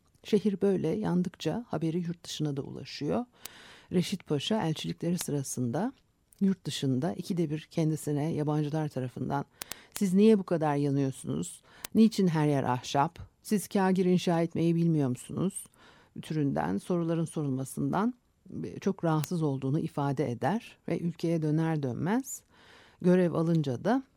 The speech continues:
Fosatileri himayesine alarak kenti kagir yapılarla baştan aşağı değiştirmeye girişmiştir.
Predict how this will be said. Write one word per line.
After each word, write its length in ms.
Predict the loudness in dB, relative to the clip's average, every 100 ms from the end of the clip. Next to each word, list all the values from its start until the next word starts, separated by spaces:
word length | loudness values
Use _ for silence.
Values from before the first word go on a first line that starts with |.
| _ -20 -4
Fosatileri 720 | -2 0 -2 -2 -2 0 4
himayesine 680 | 4 4 0 -2 -2 -2 -4 -6
alarak 580 | -6 -2 -2 -4 -8 -20 _ _ -10
kenti 380 | -2 0 0 -2
kagir 420 | 0 2 2 2
yapılarla 640 | 0 -2 -4 -6 -4 -2 -2
baştan 320 | -4 -4 -4
aşağı 420 | -2 -2 -2 0
değiştirmeye 640 | -2 -2 -2 0 0 -2 -6 _ -20 -20 -10 -4
girişmiştir. 840 | -4 -4 -10 -10 -6 -4 -4 -8